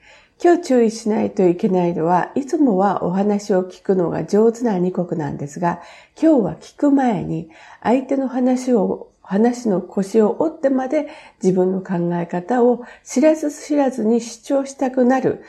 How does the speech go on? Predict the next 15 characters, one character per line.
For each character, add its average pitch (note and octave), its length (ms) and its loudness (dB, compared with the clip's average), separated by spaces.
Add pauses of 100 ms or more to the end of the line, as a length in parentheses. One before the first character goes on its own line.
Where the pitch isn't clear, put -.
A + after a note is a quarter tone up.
(220)
そ D4 300 0
う C#4+ 60 2
い C4+ 120 2
う C4 160 2 (580)
風 A3 400 0
に G#3 140 4
な G3 100 2
る D#3 120 0
か C4 140 -6
も A#3 140 0
し - 180 -10
れ C#3+ 100 2
ま C#3+ 120 -6
せ C#3 200 -4
ん。 - 120 -10